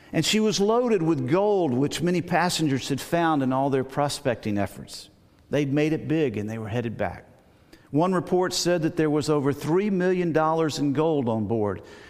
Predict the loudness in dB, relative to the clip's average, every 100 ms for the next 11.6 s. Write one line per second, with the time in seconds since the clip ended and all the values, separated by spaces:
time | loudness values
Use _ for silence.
0 | -6 -2 0 0 -2 -4 -16 -14 -4 0
1 | 0 0 0 0 2 0 0 0 2 0
2 | 0 -6 -12 -16 -18 -20 -20 -20 -20 -20
3 | _ -20 -20 -20 -20 -20 -20 -20 _ -4
4 | -2 -2 0 0 2 2 2 2 2 2
5 | 2 2 0 -2 -8 -16 -6 -6 0 -2
6 | 0 0 0 2 0 0 -2 0 0 0
7 | -4 -12 -20 -20 -20 -4 0 2 2 0
8 | 0 2 2 0 2 2 0 -6 -14 -14
9 | -4 0 2 2 0 -2 0 0 0 -2
10 | 0 2 2 2 0 -2 -2 0 0 -2
11 | -4 -4 -4 -8 -20